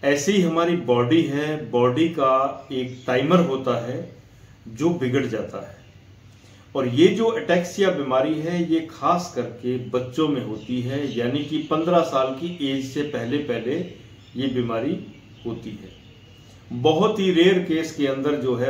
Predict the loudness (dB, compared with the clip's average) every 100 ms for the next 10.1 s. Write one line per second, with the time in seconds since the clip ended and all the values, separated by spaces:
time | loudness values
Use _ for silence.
0 | -2 -4 -2 -2 -2 -2 -2 -2 -6 -6
1 | -6 -6 -6 -6 -8 -10 -6 -6 -6 -8
2 | -8 -4 0 0 2 2 2 0 2 2
3 | 6 4 4 0 -2 -2 -2 -4 -4 -6
4 | -14 -20 -20 -20 -20 -4 2 2 4 2
5 | 4 4 4 2 2 0 2 0 0 -2
6 | -2 -2 -4 -8 -14 -20 -20 -8 -6 -6
7 | -8 -6 -6 2 4 8 6 8 2 4
8 | 2 4 2 2 -4 -2 0 0 0 -2
9 | -2 -2 0 2 2 2 -8 -10 -10 -10